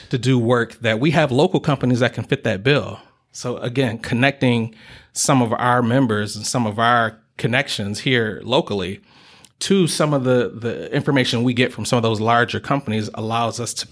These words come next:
perhaps make some contracts happen. We can help actually facilitate that business happening.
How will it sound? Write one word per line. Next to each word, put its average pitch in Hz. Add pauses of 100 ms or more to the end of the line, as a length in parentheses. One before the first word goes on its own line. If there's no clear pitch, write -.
(160)
perhaps -
make 127 (360)
some 160
contracts 170
happen. 95
We 127
can 131
help -
actually 127
facilitate 120
that 110
business 113
happening. 123